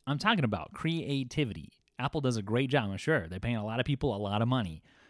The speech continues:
to be creative and come up with stuff. But I, I love it. I could just go back through and look at all the Apple content over the, the last couple years, and it'd be a fun hour spent,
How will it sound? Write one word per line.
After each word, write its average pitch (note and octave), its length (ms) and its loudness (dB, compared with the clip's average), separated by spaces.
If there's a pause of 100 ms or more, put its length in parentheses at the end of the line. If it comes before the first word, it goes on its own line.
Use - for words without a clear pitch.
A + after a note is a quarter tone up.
(140)
to A2 80 -4
be A#2 200 0
creative F#2 360 -6
and F2+ 80 -10
come A#2+ 120 -2
up C#3+ 120 2
with A2 80 0
stuff. D#2+ 320 -8 (520)
But A2+ 240 2 (120)
I, B2 100 0 (100)
I A#2+ 100 0
love A2+ 380 0
it. E2 180 -6
I F#3+ 80 2
could - 140 -6
just - 180 -4
go F3 140 6
back C3 320 0
through C3 240 2
and G#2+ 160 -4
look A#2+ 160 -2
at A2+ 80 0
all G#2+ 160 -2
the A#2 140 0
Apple G#2 220 -6
content G2+ 540 -6 (680)
over A#2 180 0
the, G#2 340 -2
the A2+ 100 -2
last G#2+ 240 -2
couple G2+ 220 -2
years, F#2 360 -6
and A2+ 100 -2
it'd A#2+ 140 2
be A#2 160 -2
a G#2+ 60 -4
fun A2 440 -2 (380)
hour G#2+ 320 2
spent, - 560 -8